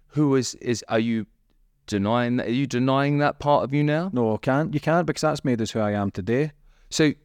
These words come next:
Speaker 1: there's a part of you that desires to get high.
Speaker 2: Yeah, every day.
Speaker 1: Right.
Speaker 2: Yeah.
Speaker 1: So that's intriguing. So if you
Speaker 2: Mm.
Speaker 1: really wanna get a high,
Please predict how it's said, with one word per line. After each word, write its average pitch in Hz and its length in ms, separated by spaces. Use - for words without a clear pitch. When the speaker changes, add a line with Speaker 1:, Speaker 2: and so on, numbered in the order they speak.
Speaker 1:
there's 147 180
a 143 40
part - 320
of 151 120
you 110 100
that 95 160
desires 120 460
to - 80
get 87 160
high. 95 360
Speaker 2:
Yeah, 123 300
every 165 200
day. 143 280
Speaker 1:
Right. 131 520
Speaker 2:
Yeah. 120 300
Speaker 1:
So 151 340
that's 190 280
intriguing. 160 440
So - 100
if - 100
you 240 160
Speaker 2:
Mm. 247 40
Speaker 1:
really 226 160
wanna 175 220
get - 200
a - 40
high, 120 640